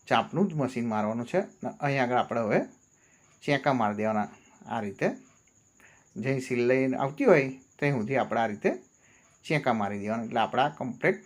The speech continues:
થઈ ગયું. હવે આપણે અહીં આગળ આ રીતે ફેરવી દેવાનું છે અને ઉપર આપણે ચાપનું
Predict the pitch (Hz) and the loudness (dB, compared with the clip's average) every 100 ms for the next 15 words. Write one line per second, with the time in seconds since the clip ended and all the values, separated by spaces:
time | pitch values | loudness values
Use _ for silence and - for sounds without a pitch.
0 | - _ - 117 104 98 - 131 127 107 | -20 _ -4 -2 -4 -8 -6 0 2 2
1 | 120 123 113 107 156 - 123 107 170 339 | -2 -4 -4 -2 -2 -2 -2 -2 -2 -2
2 | - _ _ _ _ _ _ - 151 135 | -6 _ _ _ _ _ _ -2 2 2
3 | 123 110 107 110 - 196 - _ 139 127 | 0 0 -2 -4 -2 -4 -4 _ -4 -4
4 | - _ 147 120 107 180 - - _ _ | -8 _ 2 2 2 0 -2 -12 _ _
5 | _ _ _ _ _ _ 127 113 - 214 | _ _ _ _ _ _ -2 -2 0 -2